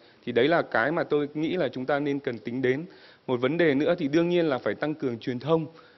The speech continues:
Truyền thông ở đây thì chúng ta có thể sử dụng những cái sự liên kết. Ví dụ như ở trong, trong, ờ, video clip có nói là Hiệp hội Hồ tiêu Việt Nam. Thì khi, khi tôi đánh ở trên Google ấy, hồ tiêu thì nó sẽ hiện ngay Hiệp hội Hồ tiêu Việt Nam ở lên trên đầu. Và khi tôi click vào trong đó thì tôi thấy có rất nhiều cái banner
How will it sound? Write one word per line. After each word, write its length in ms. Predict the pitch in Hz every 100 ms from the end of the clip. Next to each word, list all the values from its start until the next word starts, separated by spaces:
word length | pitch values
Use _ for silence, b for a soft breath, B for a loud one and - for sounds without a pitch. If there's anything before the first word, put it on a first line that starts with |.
| b
Truyền 200 | - 135
thông 200 | 160 160
ở 80 | 123
đây 200 | 160 165
thì 120 | 151
chúng 180 | 131 147
ta 180 | 165 151
có 120 | 165
thể 160 | 139
sử 220 | 101 120 107
dụng 240 | 135 143
những 140 | 147
cái 240 | 143 139 147
sự 200 | - 151
liên 220 | 156 160
kết. 240 | 185 202 - b b -
Ví 80 |
dụ 60 | 156
như 200 | 143 151
ở 140 | 123 107
trong, 400 | 147 143 147 139
trong, 600 | 147 147 143 143 143 139 -
ờ, 140 | 139
video 340 | 131 151 156 147
clip 280 | 143 160 165
có 80 |
nói 220 | 135 131 147
là 100 | 143
Hiệp 220 | 123 -
hội 140 | 143
Hồ 120 | 127
tiêu 220 | 117 151 147
Việt 140 | 120
Nam. 260 | 139 151 151 B B -
Thì 120 | 131
khi, 120 | 156 156
khi 140 | 170
tôi 160 | 165 156
đánh 220 | 123 165
ở 100 | 160
trên 360 | - 151 156
Google 480 | 143 156 147 131 139
ấy, 60 | 143 B B
hồ 220 | - 135 127
tiêu 260 | 185 175 156
thì 100 | 135
nó 120 | 131
sẽ 160 | 135 160
hiện 220 | 175 147
ngay 160 | 165 160
Hiệp 160 | 131
hội 160 | 143 131
Hồ 120 | 127
tiêu 180 | 120 143
Việt 140 | 127
Nam 200 | 131 139
ở 60 | 110
lên 160 | 131
trên 200 | 123 139
đầu. 200 | 131 110 107 b b -
Và 120 | 131 - -
khi 140 | 175
tôi 200 | 160 170
click 260 | 165 208 185
vào 140 | 135
trong 200 | 120 147
đó 180 | 123 127
thì 100 | 143 131
tôi 140 | 147
thấy 160 | 139 123
có 140 | 135
rất 140 | 156 208
nhiều 220 | 165 120
cái 120 | 131
banner 340 | 151 151 156